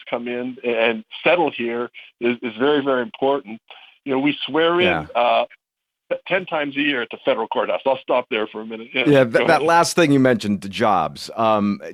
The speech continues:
Speaker 2: d-, d-, does Erie need people to fill jobs? What jobs are you talking about?
Speaker 1: We do, and yet, you know, kind of surprised me when I took, when I took office as mayor, how many job openings there are. There's a lot of possibilities. And Erie went through the kind of change that I think most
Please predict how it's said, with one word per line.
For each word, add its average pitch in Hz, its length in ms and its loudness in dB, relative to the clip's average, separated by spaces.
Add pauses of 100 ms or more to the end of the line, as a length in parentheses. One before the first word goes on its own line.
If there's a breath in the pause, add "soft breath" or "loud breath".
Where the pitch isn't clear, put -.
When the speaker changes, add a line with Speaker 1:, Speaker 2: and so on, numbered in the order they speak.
(180)
Speaker 2:
d-, 104 80 -20
d-, 117 160 -16
does 120 280 -8
Erie 147 240 -2
need 127 420 -2
people 131 260 -8
to 113 80 -4
fill 120 240 -2
jobs? 113 380 -2
What 117 140 -4
jobs 104 280 -2
are 92 40 -10
you 85 80 -10
talking 78 200 -10
about? 65 220 -14 (840)
Speaker 1:
We 147 120 4
do, 190 360 0
and 147 140 0
yet, 165 220 -2
you 156 80 -2
know, 143 60 -2
kind 175 180 0
of - 60 -4
surprised 165 460 0
me 139 140 -10
when 131 140 -4
I 131 60 -4
took, 131 200 -6 (300)
when 123 120 0
I 120 120 0
took 143 160 -2
office 139 280 -2
as 113 140 -8
mayor, 123 420 2
how 131 120 0
many 131 280 -4 (120)
job 135 320 4
openings 120 440 -2
there 113 200 -4
are. 120 340 2 (380 loud breath)
There's 131 160 0
a 131 40 -2
lot 139 200 4
of 139 80 -14
possibilities. 127 720 -2
And 120 180 -10
Erie 170 240 4
went 147 280 -2
through 151 160 0
the 131 80 -4
kind 147 280 -4
of 123 100 -4
change 135 400 -4
that 113 200 2
I 117 80 -4
think 127 160 -8
most 139 260 2